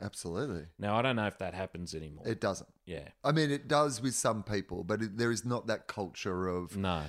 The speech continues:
Speaker 1: Probably because in a lot of ways, if you wanna go and watch a lot of comedy, you can, you know, listen to a podcast or you can go to YouTube or you can watch a
Speaker 2: Mm.
Speaker 1: Netflix special. There's accessibility to watching comedy, but that idea of us all going to the gigs and hanging out and going and watching other people's shows and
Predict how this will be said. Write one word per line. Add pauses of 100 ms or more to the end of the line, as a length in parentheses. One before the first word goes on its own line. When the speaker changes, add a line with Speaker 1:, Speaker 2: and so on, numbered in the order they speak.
(120)
Speaker 1:
Probably
because
in
a
lot
of
ways,
if
you
wanna
go
and
watch
a
lot
of
comedy,
you
can, (360)
you
know,
listen
to
a
podcast
or
you
can
go
to
YouTube
or
you
can
watch
a
Speaker 2:
Mm.
Speaker 1:
Netflix
special.
There's (300)
accessibility
to
watching
comedy,
but
that
idea
of (380)
us
all
going
to
the
gigs
and
hanging
out
and
going
and
watching
other
people's
shows
and